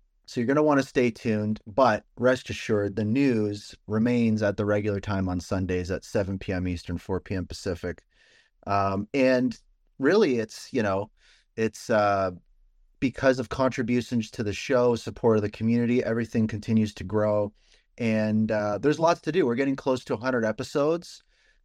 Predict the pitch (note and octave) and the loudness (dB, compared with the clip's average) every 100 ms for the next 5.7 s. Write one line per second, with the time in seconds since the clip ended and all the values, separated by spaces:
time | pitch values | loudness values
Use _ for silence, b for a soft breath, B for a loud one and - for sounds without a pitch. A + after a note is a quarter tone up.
0 | _ - G2+ G2+ G2+ G#2+ C3 B2 B2 - | _ -6 -4 -2 -2 -4 -2 0 -2 -4
1 | A2+ G#2+ G#2 - D3 C#3 B2+ A#2 B2 B2 | -2 -2 -4 -2 0 2 2 2 0 -2
2 | A2 B2 A2+ A2 - A2 G#2 - A2 G#2 | -6 -2 -2 -2 -6 -6 -6 0 2 2
3 | G#2 G2+ - _ _ _ F#2 F#2+ F#2+ G#2 | 2 -2 -8 _ _ _ -6 -4 -4 -2
4 | B2 B2 A#2+ A#2 A2+ G#2+ G#2 G#2 - G2+ | 2 2 2 2 2 0 -2 -8 -2 -2
5 | G2+ - G2+ - G#2+ F#2+ F2+ | -2 -6 -8 -4 -2 -2 -6